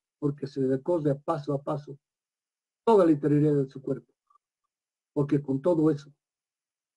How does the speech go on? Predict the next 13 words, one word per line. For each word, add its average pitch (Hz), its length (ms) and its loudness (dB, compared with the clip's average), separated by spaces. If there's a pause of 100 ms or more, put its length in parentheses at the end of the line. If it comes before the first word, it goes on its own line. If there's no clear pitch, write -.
(340)
piensan, 143 760 0
son 170 180 0
conscientes 135 560 -6
de 117 60 -18
eso. - 140 -20 (3500)
¿No? 175 220 -2 (1000)
Y 143 100 2
nosotros 160 340 6
despreciamos 139 640 -4
todo - 200 -16
eso. - 180 -20 (300)
Somos 254 240 8
inconscientes. 262 840 8